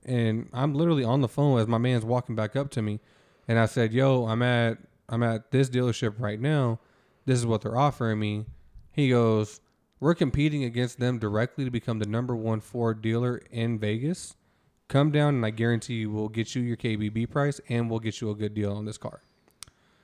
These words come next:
So I told my man, I said, "Yo, I'm not trying to be a dick about it, but we're gonna go ahead and bounce up to this other dealership because you ain't trying to give me a fair price on my trade-in. Um, worst case, we'll be back. That's the best offer you can do for me. We'll be back."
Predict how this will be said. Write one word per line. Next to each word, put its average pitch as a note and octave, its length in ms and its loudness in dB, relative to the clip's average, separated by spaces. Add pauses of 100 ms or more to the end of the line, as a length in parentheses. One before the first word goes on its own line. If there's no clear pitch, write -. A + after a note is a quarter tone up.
(380)
So B2+ 120 0
I A#2+ 60 2
told C3 200 2
my A#2 80 4
man, C#3+ 260 2
I - 20 2
said, B2 220 -2
"Yo, A#2+ 400 0 (640)
I'm C3 140 0
not B2+ 100 2
trying B2 160 -2
to A2 60 -4
be A2 100 2
a G#2 40 0
dick A2+ 200 -2
about C#3+ 240 0
it, D#3+ 140 -6 (460)
but A#2 340 4 (420)
we're C3+ 140 4
gonna C#3 80 2
go B2+ 140 4
ahead B2+ 180 2
and A2 100 -6
bounce A#2 240 0
up A#2 80 -6
to - 80 -4
this G#2+ 140 0
other B2 160 2
dealership C3+ 400 0
because A#2 200 -6
you A#2+ 80 2
ain't A#2 100 -2
trying A#2 120 -2
to A2+ 40 -4
give A2+ 140 -4
me A2 80 0
a G#2 60 -2
fair A2 180 -4
price A2 260 -4
on A2 60 -6
my G2+ 80 -4
trade-in. C3 420 0 (460)
Um, A2 380 2
worst C3 200 2
case, D#3 300 0
we'll F#3+ 120 2
be G3 100 2
back. F#3 320 -2 (100)
That's A#2 140 -2
the B2 80 -6
best A#2+ 180 0
offer B2 220 0
you A#2+ 80 -2
can B2 100 -2
do F3+ 140 2
for D3+ 140 0
me. B2 100 -2
We'll B2 160 0
be A2+ 80 -2
back." G#2+ 220 -8